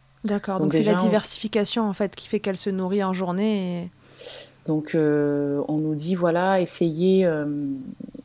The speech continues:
Speaker 2: essayez de, de remplacer la tétée de l'après-midi par un yaourt. Au
Speaker 1: Mhm.
Speaker 2: moins, euh, vous, vous vous déplacez, euh, une fois en moins, quoi. Et on ne savait pas qu'Iris était allergique aux protéines de lait de vache.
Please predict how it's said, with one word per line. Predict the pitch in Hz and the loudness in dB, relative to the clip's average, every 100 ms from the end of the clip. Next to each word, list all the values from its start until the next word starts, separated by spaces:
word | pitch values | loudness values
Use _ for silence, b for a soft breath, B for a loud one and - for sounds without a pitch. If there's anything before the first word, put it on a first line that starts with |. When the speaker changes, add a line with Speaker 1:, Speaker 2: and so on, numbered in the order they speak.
| - - | -10 -2
Speaker 2:
essayez | 170 - 175 185 | -2 2 2 2
de, | 175 156 | 2 2
de | 151 | 2
remplacer | 156 156 160 151 - 180 | 0 0 0 0 2 2
la | 160 | 2
tétée | 156 147 | 0 0
de | 165 | 0
l'après-midi | 147 - 151 151 180 | 0 -2 -2 0 0
par | - 151 | 0 0
un | 151 | 2
yaourt. | 151 165 - - - _ _ _ _ _ _ 226 | 2 2 -2 -12 -18 _ _ _ _ _ _ -2
Au | 165 | 0
Speaker 1:
Mhm. | 160 | 2
Speaker 2:
moins, | 160 175 190 - _ 156 | 2 0 -2 -8 _ -2
euh, | 151 143 139 135 | 0 0 0 -2
vous, | 139 143 135 | -4 -4 -4
vous | 139 143 | -2 -2
vous | 135 | 0
déplacez, | 143 143 - 170 170 | 2 2 2 4 6
euh, | 147 127 120 | 4 2 0
une | 156 | 0
fois | 147 - 160 | 0 2 4
en | 156 127 | 4 4
moins, | 139 156 | 2 2
quoi. | - - - _ _ _ _ _ _ _ _ _ _ _ - B B B B B _ | -2 -8 -10 _ _ _ _ _ _ _ _ _ _ _ -12 B B B B B _
Et | 170 156 | 4 4
on | 151 143 | 4 4
ne | 139 | 2
savait | 139 147 135 | 2 2 2
pas | 165 | -2
qu'Iris | - 165 165 | -6 -4 -4
était | 151 147 | -2 -2
allergique | 139 143 160 147 | -2 -4 -6 -10
aux | |
protéines | - 156 160 165 | -8 -6 -4 -4
de | 156 | -4
lait | 147 | -4
de | 135 | -6
vache. | 127 - - | -8 -10 -12